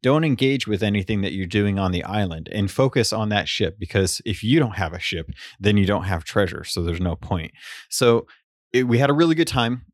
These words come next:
And we got a fair amount of treasure, um, as we went from island to island, getting different skulls and visiting shipwrecks. And, uh, we're having a general good time with kegs and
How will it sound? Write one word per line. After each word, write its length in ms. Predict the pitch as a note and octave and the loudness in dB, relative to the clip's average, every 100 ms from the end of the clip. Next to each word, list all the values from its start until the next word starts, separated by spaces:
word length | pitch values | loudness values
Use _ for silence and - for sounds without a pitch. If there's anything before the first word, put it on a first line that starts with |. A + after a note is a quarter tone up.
| _ | _
And 320 | B2+ A#2 A#2 A2 | 2 2 2 2
we 80 | |
got 240 | A2 B2+ D3 | 2 0 0
a 80 | - | -6
fair 340 | - - E3 | -2 2 4
amount 280 | C#3 G#2+ G2+ | 4 2 0
of 80 | F2+ | -2
treasure, 400 | - B2+ G#2 F#2 | 0 0 0 -2
um, 320 | F#2+ F2+ F2 E2+ | -2 -2 -2 -4
as 200 | G2+ G#2+ | -4 0
we 120 | G#2+ | 2
went 260 | G#2 G#2+ | 2 0
from 500 | - - G#2 G2 G2 - | -2 0 2 2 0 0
island 380 | G#2+ A2 A2 G#2+ | 2 4 4 2
to 100 | - | 2
island, 400 | G2+ G2+ G2+ F#2+ | 2 4 2 2
getting 280 | G2 F#2+ F#2 | 2 2 2
different 380 | A2 - G2+ | 0 0 -2
skulls 540 | - - G2 G2 G2 F#2 | -2 0 4 4 2 0
and 100 | F2+ | 0
visiting 440 | G2 F#2 F#2 G2+ | 0 0 -2 -4
shipwrecks. 680 | F#2 - F#2 G#2 F#2+ F#2+ - | -2 -2 0 2 2 0 -6
And, 320 | - G2 F#2+ F#2+ | -6 -4 -2 0
uh, 160 | F2+ | 0
we're 100 | F2+ | -2
having 300 | G2 C#3+ C#3+ | 0 0 2
a 60 | A#2+ | 0
general 340 | F#2+ A#2 A2 | 2 0 0
good 240 | F#2 A2+ G#2 | 0 0 -2
time 280 | B2+ B2 G#2 | 0 0 -2
with 180 | E2+ | -4
kegs 400 | - G#2 G2 F#2+ | -2 0 0 -2
and 180 | F#2+ E2+ | -8 -10